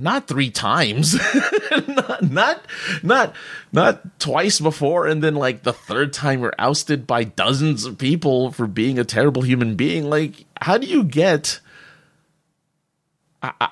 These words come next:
I, you can't use the same, well, I'm gonna, I'm gonna say it. You can't use the same tactics if that's what you're trying to do.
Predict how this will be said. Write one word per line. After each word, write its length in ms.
I, 400
you 160
can't 320
use 240
the 80
same, 280
well, 140
I'm 120
gonna, 180
I'm 120
gonna 160
say 180
it. 140
You 60
can't 140
use 120
the 80
same 160
tactics 680
if 160
that's 220
what 100
you're 80
trying 260
to 120
do. 420